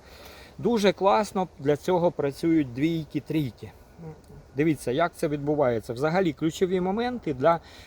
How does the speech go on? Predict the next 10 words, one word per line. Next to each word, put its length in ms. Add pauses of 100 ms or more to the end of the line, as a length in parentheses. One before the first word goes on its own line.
(120)
зростання 640
сили. 440 (420)
Це, 280
звісно, 640 (500)
механічне 800 (120)
навантаження, 840
так, 200 (120)
от, 180 (580)
ваш 280
відпочинок 600